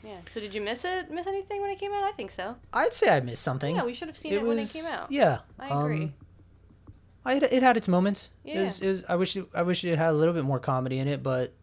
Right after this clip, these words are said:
Speaker 2: it was
Speaker 1: Yeah,
Speaker 2: funny.
Speaker 1: it was slow, but, like,
Speaker 2: It was.
Speaker 1: again, but it was,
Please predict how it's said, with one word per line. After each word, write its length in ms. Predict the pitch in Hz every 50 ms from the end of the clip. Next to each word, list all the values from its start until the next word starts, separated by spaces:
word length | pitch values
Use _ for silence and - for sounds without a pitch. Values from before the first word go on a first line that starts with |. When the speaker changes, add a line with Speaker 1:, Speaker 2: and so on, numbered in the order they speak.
| _ - - - - - _ - -
Speaker 2:
it 80 | - 151
was 180 | 214 220 214
Speaker 1:
Yeah, 60 | 208 208
Speaker 2:
funny. 240 | - 127 131 139 135
Speaker 1:
it 60 | 269
was 120 | 320 349
slow, 440 | - - 302 277 226 208 226 247 277 - - - - -
but, 120 | 262 254
like, 340 | 240 262 247 247 240 - - - -
Speaker 2:
It 80 | - 156
was. 420 | 143 156 147 139 131 127 120 - -
Speaker 1:
again, 360 | 277 - 381 349 269 220 208
but 100 | 202 240
it 80 | 226 214
was, 200 | 220 226 226